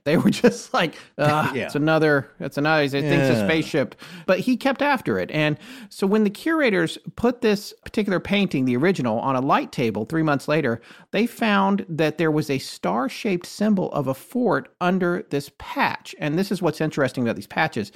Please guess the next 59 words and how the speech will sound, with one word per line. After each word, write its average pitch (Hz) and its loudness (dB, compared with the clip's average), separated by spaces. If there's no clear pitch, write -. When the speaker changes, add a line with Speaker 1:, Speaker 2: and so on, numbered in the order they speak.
Speaker 1:
Patches 226 0
were 175 4
common 160 2
in 135 0
the 117 2
day, 98 -4
because 117 -2
what 196 0
would 185 0
happen 208 0
is 147 -2
if 151 -12
you 190 0
made 208 0
a 190 0
mistake 240 -2
on 165 0
some 156 0
really 180 2
<laughs> - -4
detailed 165 4
drawing, 147 2
especially 160 -4
the 117 0
quality 127 0
level 117 -2
that, 107 -2
uh, 101 -4
John 113 -2
White 151 -2
stuff 139 -4
was 110 -4
at, 104 -2
you 294 4
don't 392 4
want 185 6
to 131 0
redo 151 0
the 117 -2
whole 127 2
thing, 190 0
and 139 0
you 135 0
didn't 180 2
Speaker 2:
Right. 165 4
Speaker 1:
have 143 0
white 120 2
out. 135 0
There 147 0
was 143 -2
no 185 0
way 147 2
to 147 -2
fix 196 -4
it. 143 -2
We 139 0
didn't 127 0
have 113 -4
computers. 147 -2